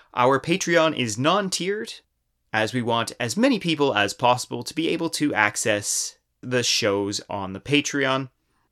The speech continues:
As we move into the YouTube and video space, we will be eventually putting some videos up on the Patreon as well. It, it's already a good value. It's only gonna be a better value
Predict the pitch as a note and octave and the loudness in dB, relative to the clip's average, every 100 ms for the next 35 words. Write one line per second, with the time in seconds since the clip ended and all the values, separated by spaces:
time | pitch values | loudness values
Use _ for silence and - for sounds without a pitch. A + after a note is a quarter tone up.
0 | _ _ _ - E3+ F#3+ G3 D#3 D#3 D3 | _ _ _ 0 2 4 2 4 6 4
1 | B2 C#3+ C#3 - C#3 C3 B2+ B2 G#2+ B2 | 4 2 2 2 2 2 2 0 -2 -2
2 | C3 A#2+ C3 - C3+ B2+ A2+ - A2+ G2+ | -2 0 0 0 2 2 0 -2 -2 -2
3 | B2+ B2 A#2 - - A2 A2 - - - | 2 4 4 0 2 2 2 0 -4 -6
4 | A#2+ A#2+ B2+ C3 B2+ B2 A#2 A#2+ F3+ - | -6 0 2 4 2 2 2 2 0 0
5 | C#3+ - B2+ A#2+ A2 - G#2+ G#2 G#2 F#2 | -4 -2 -4 -2 -4 -2 0 0 -2 -4
6 | A#2+ B2 A#2+ A2+ A2+ A2+ A2 G#2 G#2+ G#2 | -2 0 0 2 0 0 -2 -2 -4 -2
7 | A2 G#2+ G#2 A2+ A2+ D3+ E3 G3 F#3+ E3+ | -2 -2 0 2 2 2 2 4 6 6
8 | D#3 D3+ B2+ C3 G#2+ A2 A2+ A2+ A2+ C#3 | 6 4 4 2 4 4 4 2 -2 0
9 | D3 B2 A#2+ A2+ A2 - G2+ E2+ G2+ G#2 | 0 0 -2 -4 -4 -4 -4 -2 -2 -2
10 | G2 F#2+ F#2+ F#2 F#2 F2+ | 0 0 0 -4 -6 -8